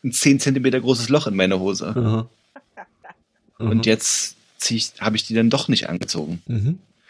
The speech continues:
Speaker 1: Und da ist meine Frage, wie machen die Leute das? Also wenn der Schlitz schon bewusst da ist, wenn der,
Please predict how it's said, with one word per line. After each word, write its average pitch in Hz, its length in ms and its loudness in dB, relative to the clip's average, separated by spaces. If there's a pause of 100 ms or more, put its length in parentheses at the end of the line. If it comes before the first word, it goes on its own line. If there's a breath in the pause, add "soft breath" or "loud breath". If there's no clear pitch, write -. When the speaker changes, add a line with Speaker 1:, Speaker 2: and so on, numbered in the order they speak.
(280 loud breath)
Speaker 1:
Und 123 140 4
da 180 160 4
ist 165 200 0
meine 147 200 2
Frage, 135 400 -2
wie 156 100 0
machen 254 240 2
die 311 60 2
Leute 104 280 2
das? - 360 -10
Also 110 200 0
wenn 147 160 2
der 151 120 4
Schlitz 160 260 0
schon 135 220 2
bewusst 127 460 -2
da 156 200 0
ist, - 260 -10
wenn 117 160 -4
der, 135 260 -2